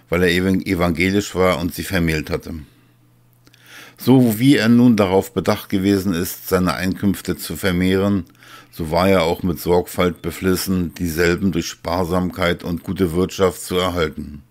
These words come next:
In dieser Hinsicht war es ihm nicht zu klein,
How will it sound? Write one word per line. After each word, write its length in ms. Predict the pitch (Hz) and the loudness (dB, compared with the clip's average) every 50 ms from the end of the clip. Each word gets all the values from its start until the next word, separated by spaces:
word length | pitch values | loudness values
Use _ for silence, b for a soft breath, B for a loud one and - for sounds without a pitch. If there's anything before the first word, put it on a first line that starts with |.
| _ _ _ _ - - _ _ _ _ _ - - B B B B B B B B B B B | _ _ _ _ -20 -20 _ _ _ _ _ -20 -20 B B B B B B B B B B B
In 120 | B 85 78 | B -6 -2
dieser 260 | 90 101 104 113 110 | 0 2 2 4 4
Hinsicht 400 | 117 123 120 101 104 101 - - | 4 4 2 2 0 -2 -2 -2
war 160 | 92 90 92 | -2 0 0
es 120 | 90 - - | -2 -4 -4
ihm 180 | 95 98 95 | -2 0 0
nicht 240 | 101 107 107 - - | 0 0 -2 -4 -8
zu 100 | - 98 | -10 -10
klein, 460 | - - 98 95 95 98 98 95 - | -4 0 2 2 4 2 2 0 -2